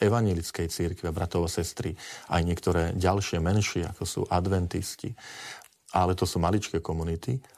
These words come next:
Ale tam som si uvedomil to čaro, e, poviem, aj anonymity. Je to isté čaro v tom zmysle, že ja neviem,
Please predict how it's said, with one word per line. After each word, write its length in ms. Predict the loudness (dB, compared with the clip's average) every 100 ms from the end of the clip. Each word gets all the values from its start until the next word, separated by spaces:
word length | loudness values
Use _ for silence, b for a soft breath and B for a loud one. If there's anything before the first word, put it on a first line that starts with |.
| B
Ale 180 | 0 2
tam 240 | 2 2
som 160 | 2 2
si 160 | 2 2
uvedomil 640 | 4 4 4 4 4 2 B B B B B B 2
to 160 | 2 2
čaro, 560 | 2 4 6 4 4 0 B B B B B 0
e, 240 | 2 2
poviem, 480 | 4 4 6 4 2 2
aj 480 | 2 4 4 2 2
anonymity. 880 | 0 2 2 4 2 2 2 2 0 0
Je 160 | 2 4
to 160 | 4
isté 240 | 2 0 0
čaro 480 | 2 2 2 0 B B B B
v 100 | 0
tom 160 | 2 4
zmysle, 480 | 2 0 2 2 4
že 400 | 2 2 0 b b b b 0
ja 400 | 4 4 4 -2 0
neviem, 640 | 2 4 6 6 6 2